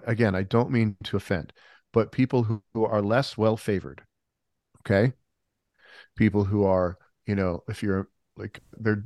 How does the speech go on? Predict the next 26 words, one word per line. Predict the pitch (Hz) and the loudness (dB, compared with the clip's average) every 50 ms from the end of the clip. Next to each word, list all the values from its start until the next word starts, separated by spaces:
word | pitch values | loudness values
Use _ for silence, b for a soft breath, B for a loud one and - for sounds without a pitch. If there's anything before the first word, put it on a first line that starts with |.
| - - | -2 0
they | 107 98 | 0 0
joke | 95 - 95 90 87 - | 2 2 2 2 2 0
on | 87 82 85 87 | -4 -6 -6 -6
Twitter, | - - 90 80 82 80 - - | -6 -6 -6 -6 -6 -8 -8 -10
"If | 104 - - | -10 -6 -4
you're | 110 | -2
not | 107 110 113 120 120 117 | 0 2 4 6 6 4
over | 110 104 113 104 | 4 2 -2 -4
six | - - 107 - - | -2 -2 -4 -4 -4
feet | - - 104 101 | -4 -2 -2 -2
and | 104 104 | 0 -2
a | 98 | 0
man, | 95 95 92 98 98 95 92 92 | 0 0 0 0 0 -2 -4 -4
you | 90 92 | -6 -6
know, | 90 90 87 90 92 _ _ _ _ - | -6 -4 -6 -6 -8 _ _ _ _ -6
well, | 95 95 | -6 -4
I'm | 92 | -4
five | 92 - 95 90 87 | -4 -4 -2 -2 -2
eleven." | 85 82 82 87 82 80 80 | -2 -4 -6 -6 -8 -8 -8
So | - - 117 | -4 0 0
if | 110 113 - | 0 2 4
you're, | 123 117 | 4 6
like, | 117 110 - - _ - | 6 4 2 -2 _ -14
if | - - | -8 -6
you're | 120 | -6
short | - - - 123 117 117 113 117 110 | -4 0 2 6 6 8 8 6 4